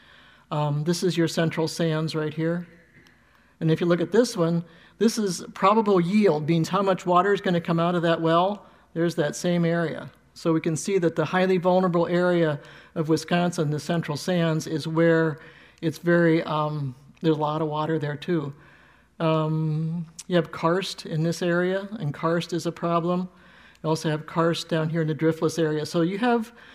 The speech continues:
a lot of areas where groundwater is very plentiful and also threatened. Um, a resource that you have, and I just put this up here because I came across it, um, the, the, um,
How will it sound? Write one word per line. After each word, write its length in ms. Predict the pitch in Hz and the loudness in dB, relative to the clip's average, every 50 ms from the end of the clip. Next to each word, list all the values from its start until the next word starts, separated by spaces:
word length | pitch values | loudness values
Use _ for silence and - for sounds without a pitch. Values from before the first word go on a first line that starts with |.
| - - - - _ | -20 -20 -20 -12 _
a 80 | - 180 | 0 4
lot 240 | 180 185 190 190 196 | 6 6 6 6 6
of 100 | 190 180 | 4 2
areas 420 | 190 190 180 180 180 185 180 156 | 2 2 2 4 4 2 2 2
where 180 | 160 160 160 160 | 2 2 2 2
groundwater 760 | 151 170 170 170 175 180 180 180 175 170 175 175 170 175 175 | 4 2 4 4 4 4 4 4 4 6 4 4 4 2 2
is 160 | 175 165 139 | 0 -2 0
very 220 | 135 170 175 165 165 | 2 2 2 2 2
plentiful 600 | - - 185 190 196 202 - 220 208 208 208 185 | 0 0 0 0 -2 -2 -2 0 2 2 2 2
and 240 | 180 175 175 170 | 0 0 0 0
also 520 | 175 170 175 165 170 - 180 165 160 165 156 | 0 0 0 -2 -2 -2 0 0 0 0 -2
threatened. 540 | 151 - - 185 175 170 - 139 143 139 - - - - - - - - - - - _ _ - | -4 -4 -2 -2 -2 -2 -2 -4 -4 -6 -8 -12 -20 -20 -20 -20 -20 -20 -20 -20 -20 _ _ -2
Um, 520 | - 180 175 175 175 175 170 165 170 233 - | 2 4 4 4 4 4 2 0 -2 -2 0
a 80 | 185 170 | 2 4
resource 560 | 160 196 262 302 285 - 233 214 202 180 - | 4 4 4 2 2 2 2 2 2 0 0
that 140 | - 180 165 | -2 -2 0
you 100 | 170 160 | 0 0
have, 480 | 170 165 151 143 147 151 160 - - - 170 175 - _ _ - - - | 0 0 0 0 0 -2 -2 -4 -10 -16 -20 -20 -20 _ _ -20 -12 -6
and 100 | 170 160 | -4 -2
I 80 | 165 165 | -2 -2
just 200 | 160 160 - - | -4 -8 -12 -10
put 180 | - 202 - | -10 -8 -6
this 180 | - 160 151 - | -6 -4 -4 -4
up 120 | 233 233 | -4 -2
here 140 | - 180 160 | -2 -2 -2
because 220 | 156 160 147 - | -2 -2 -2 -2
I 140 | 160 156 151 | -2 -4 -4
came 320 | 147 - - - 190 190 165 | -6 -10 -10 -6 -4 -2 -4
across 420 | 160 - - 175 180 180 175 - | -4 -4 -4 -4 -4 -4 -6 -6
it, 120 | 143 143 - 147 165 - - - _ - - _ _ _ - | -8 -8 -10 -14 -18 -20 -20 -20 _ -20 -20 _ _ _ -4
um, 400 | 175 160 156 151 151 147 147 143 - _ _ _ _ _ _ _ _ _ _ _ _ _ _ _ _ _ _ _ _ _ _ _ _ - - _ _ _ _ _ _ _ _ _ _ - | 0 0 0 0 0 -2 -4 -6 -10 _ _ _ _ _ _ _ _ _ _ _ _ _ _ _ _ _ _ _ _ _ _ _ _ -20 -20 _ _ _ _ _ _ _ _ _ _ 2
the, 260 | 170 170 165 165 170 | 4 6 6 6 6
the, 320 | 160 165 170 156 151 - | 2 0 0 0 0 0
um, 400 | 151 151 151 151 151 147 151 147 | 0 -2 -2 -2 -4 -4 -6 -8